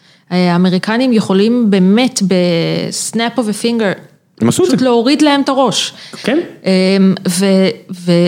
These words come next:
Speaker 1: והתבהלה הזאת, אגב, האיראנים זה דוגמה טובה, והם הנחילו את ה-,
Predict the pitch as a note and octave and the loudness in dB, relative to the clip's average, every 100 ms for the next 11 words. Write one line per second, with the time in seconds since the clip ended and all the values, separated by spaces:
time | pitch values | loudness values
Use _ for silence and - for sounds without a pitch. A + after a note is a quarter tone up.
0 | - F3+ F3+ E3+ - F#3 E3+ E3+ F3 F#3+ | 0 -2 -2 -2 -2 -2 0 0 0 0
1 | D#4 D4 F#3 F3 - G3 - - - - | 0 0 -2 -2 -2 0 -2 -10 -20 -14
2 | E3+ F3+ C#3+ - E3 E3 C4 E4+ B3 F3 | -6 -4 -4 -6 -4 -2 -4 -2 0 0
3 | F3 F3 F3+ - F3 - - - - _ | 0 0 0 -2 -4 -6 -10 -12 -20 _
4 | _ _ F3 F3 G3 G#3+ G3+ E3 F3 F#3 | _ _ -2 2 4 4 4 2 0 0
5 | - A3+ B3+ A#3+ A3+ F#3 E3+ E3 D#3+ | 2 0 2 2 0 0 0 0 0